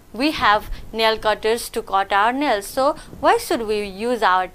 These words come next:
teeth to bite our nails, isn't it? Okay, so now, uh, taking to the next point of maintaining personal hygiene is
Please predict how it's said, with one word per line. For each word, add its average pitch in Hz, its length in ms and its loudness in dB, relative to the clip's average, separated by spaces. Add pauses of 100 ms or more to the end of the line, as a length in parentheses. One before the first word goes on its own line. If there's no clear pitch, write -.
teeth 226 360 -6
to 208 120 -8
bite 175 340 -4
our 180 180 -4
nails, 175 340 -14
isn't 262 320 0
it? - 240 -8 (840)
Okay, 202 420 -10 (320)
so 220 440 -4 (920)
now, 202 340 2 (960)
uh, 190 420 -4 (560)
taking 285 360 0
to 226 140 -6
the 208 100 -4
next 214 440 -4
point 190 300 -4
of 196 180 -6
maintaining 202 500 -10
personal 190 420 -6
hygiene 196 500 -4 (300)
is 208 400 -6